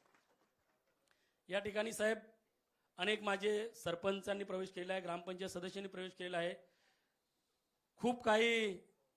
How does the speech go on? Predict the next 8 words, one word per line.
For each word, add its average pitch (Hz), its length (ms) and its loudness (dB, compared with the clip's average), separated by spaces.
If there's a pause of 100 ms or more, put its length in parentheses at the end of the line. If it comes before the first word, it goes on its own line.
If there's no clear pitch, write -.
(200)
आपला 180 220 -4
हात 185 140 0
पाठीशी 208 460 -2
आहे, 165 160 4 (960)
त्याच्यामुळे 180 360 -8
मी 190 400 -2
भिवू 165 200 -8
नकोस, 180 260 -10